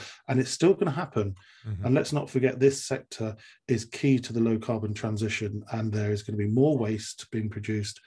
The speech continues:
Speaker 1: there's gonna be more tailings facilities, and unless this issue's fixed, you're gonna have more of these kind of disasters. And that's why we've, we're clear that industry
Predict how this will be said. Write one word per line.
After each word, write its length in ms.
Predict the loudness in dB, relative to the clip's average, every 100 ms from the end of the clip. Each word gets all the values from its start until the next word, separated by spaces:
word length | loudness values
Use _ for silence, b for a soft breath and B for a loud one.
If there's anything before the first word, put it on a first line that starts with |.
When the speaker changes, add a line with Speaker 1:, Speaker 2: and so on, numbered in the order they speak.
| b -10
Speaker 1:
there's 100 | -4
gonna 140 | 0
be 40 |
more 200 | 4 4
tailings 360 | 2 0 -2 -6
facilities, 600 | -8 -6 -6 -6 -8 -10 B B -6
and 80 | 0
unless 280 | 2 0
this 180 | -2 -2
issue's 300 | -2 -2 -6
fixed, 380 | -6 -8 -8 -10
you're 80 | -6
gonna 140 | -4
have 200 | -4 -2
more 220 | 0 2
of 60 | 0
these 140 | -4
kind 220 | -6 -6 -4
of 60 |
disasters. 640 | -4 -4 -4 -6 -8 -10 -8
And 160 | -6
that's 180 | -6 -4
why 180 | -4 -4 -6 B B B B _
we've, 240 | 0 0 0
we're 160 | 0 0
clear 420 | -2 2 4 4
that 180 | 0 -2
industry 480 | -2 0 -2 -4